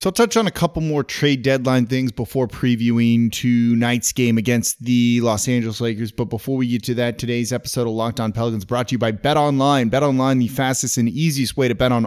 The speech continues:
all of your sports action. Football might be over, but the N B A, college basketball, and N H L are all in full swing.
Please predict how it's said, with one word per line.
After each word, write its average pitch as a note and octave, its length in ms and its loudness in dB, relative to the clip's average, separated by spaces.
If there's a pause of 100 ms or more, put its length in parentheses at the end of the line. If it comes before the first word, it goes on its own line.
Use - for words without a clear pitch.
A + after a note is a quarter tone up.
(120)
all G3+ 220 4
of D3 80 0
your A#2 80 0
sports A2 400 -4
action. C#3+ 460 2
Football A3 560 2
might G3+ 200 4
be G3 180 0
over, D#3+ 180 0
but D3+ 120 -4
the D3 140 0
N D3+ 100 2
B C#3+ 140 2
A, C3+ 160 2
college C#3 400 -2
basketball, A#2+ 520 -2
and A#2 100 0
N A#2 100 0
H A2+ 180 -2
L A#2 140 0
are A2 120 -2
all C3 280 0
in G#2+ 140 -2
full G#2 240 -2
swing. C#3 400 2